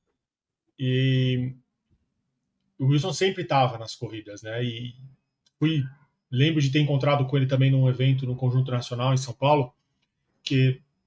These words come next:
eu esqueci o nome, mas sempre tem esse, o, o chat vai lembrar, quem é de São Paulo sabe do que eu tô falando. É um festival que sempre tem os carros antigos ali de corrida, da história do, do esporte. O nome me fugiu agora.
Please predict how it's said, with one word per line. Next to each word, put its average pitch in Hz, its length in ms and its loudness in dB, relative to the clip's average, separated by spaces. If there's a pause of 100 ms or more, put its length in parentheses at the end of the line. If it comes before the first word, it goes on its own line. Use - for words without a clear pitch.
(180)
eu 156 60 4
esqueci 156 340 0
o 180 60 0
nome, 143 260 4
mas 135 160 2
sempre 202 260 -4
tem 151 340 2
esse, 127 440 -2
o, 165 440 -4
o 156 40 0
chat 220 300 2
vai 208 100 4
lembrar, 147 460 2
quem 156 80 -4
é 151 40 -2
de 143 60 -6
São 139 160 -4
Paulo 160 220 0
sabe 151 440 0
do 131 140 0
que - 120 -6
eu 135 60 -2
tô 139 80 -4
falando. 131 320 0 (480)
É - 80 -6
um 139 80 4
festival 165 440 2
que - 60 -10
sempre 190 180 -4
tem 202 100 0
os - 100 -4
carros 160 360 4
antigos 143 500 2
ali 135 340 4
de 127 160 -4
corrida, 127 480 0
da 123 80 0
história 151 320 2
do, 131 180 2
do 135 120 -2
esporte. 131 680 -2
O 143 140 -2
nome 185 260 2
me 180 80 -4
fugiu 135 300 2
agora. 120 320 -2